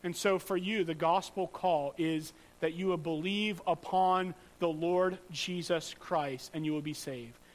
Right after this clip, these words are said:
Jesus, who is God manifested in the flesh,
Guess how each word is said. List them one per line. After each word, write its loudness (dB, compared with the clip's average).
Jesus, 2
who 2
is 2
God 10
manifested 2
in 0
the 0
flesh, -6